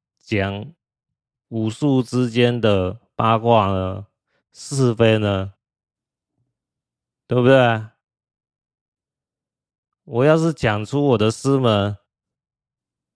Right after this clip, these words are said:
你认为我师父还会像这样子对待我吗？还会持续教我吗？那肯定不会嘛！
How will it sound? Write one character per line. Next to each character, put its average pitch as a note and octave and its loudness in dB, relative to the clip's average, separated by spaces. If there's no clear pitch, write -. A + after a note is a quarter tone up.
你 B2+ -6
认 F3 4
为 D#3+ 4
我 C3 6
师 - -6
父 D#3 4
还 A#2+ 0
会 C3 2
像 C#3+ -2
这 C#3+ -2
样 C3 2
子 G#2 -4
对 A#2+ 2
待 A2+ 2
我 F#2 0
吗？ F#2+ -6
还 B2 -2
会 D#3 4
持 C3 -4
续 C#3 -4
教 B2+ 2
我 G#2 0
吗？ G#2 -6
那 G3+ -12
肯 C3 -2
定 E3 2
不 A#2 0
会 C3 2
嘛！ E2 -10